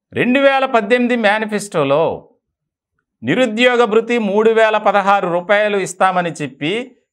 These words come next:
కేసీఆర్ నిరుద్యోగ లోకానికి ప్రామిస్ చేశారు.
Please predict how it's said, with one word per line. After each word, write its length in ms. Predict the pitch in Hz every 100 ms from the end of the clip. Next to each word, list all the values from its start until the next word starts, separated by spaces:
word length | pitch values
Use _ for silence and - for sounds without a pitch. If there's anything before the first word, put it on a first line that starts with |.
| _
కేసీఆర్ 720 | 175 240 233 214 180 180 262 - _ _ _ _ _
నిరుద్యోగ 560 | 117 214 208 226 233 214
లోకానికి 680 | 185 196 208 214 208 202 202
ప్రామిస్ 480 | 190 165 160 180 151
చేశారు. 580 | 139 135 131 143 135